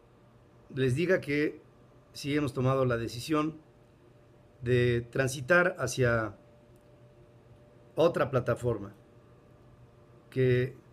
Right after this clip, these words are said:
nos permita proyectarnos de otra manera.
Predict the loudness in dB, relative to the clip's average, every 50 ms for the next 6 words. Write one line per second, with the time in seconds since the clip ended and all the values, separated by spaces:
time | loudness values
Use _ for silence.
0 | -20 -20 -14 -8 -4 -2 0 0 -2 -2 -2 -2 0 0 -2 0 4 4 4 4
1 | 2 -2 -6 -20 -20 -20 -20 -14 -4 -2 -2 -2 -2 -2 0 0 2 2 2 -2
2 | -2 0 0 0 0 0 -2 0 0 -2 -2 -4 -6